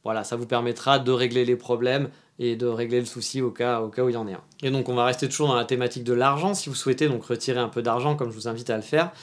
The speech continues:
bah, je vous invite à regarder bien en amont le cours du yen et de suivre régulièrement pour essayer de retirer au bon moment. Il y a plein de sites qui permettent de faire ça. Il y a des applis.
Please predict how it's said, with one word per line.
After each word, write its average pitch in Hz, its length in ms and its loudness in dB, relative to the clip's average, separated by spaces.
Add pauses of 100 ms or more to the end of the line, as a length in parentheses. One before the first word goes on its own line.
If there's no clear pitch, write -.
(180)
bah, 127 100 2
je 135 60 2
vous 170 120 -2
invite 185 220 2
à 147 60 6
regarder 143 340 2
bien 143 320 -2
en 185 120 0
amont 156 280 4
le 131 120 0
cours 170 260 -4
du 135 140 -4
yen 131 320 0
et 135 120 -6
de 123 100 0
suivre 151 260 -2
régulièrement 151 640 -2
pour 123 160 -6
essayer 147 180 -2
de 135 80 -2
retirer 131 480 -2
au 123 100 -2
bon 131 180 -2
moment. 120 280 -2 (320)
Il 117 40 -2
y - 20 0
a 117 60 0
plein 147 200 4
de 160 60 2
sites 151 360 -4 (220)
qui 123 120 -8
permettent 123 360 0
de 117 80 -6
faire 117 220 -4
ça. 151 320 0 (220)
Il 117 40 -4
y - 20 -2
a 117 40 -4
des 113 220 -6
applis. 147 440 0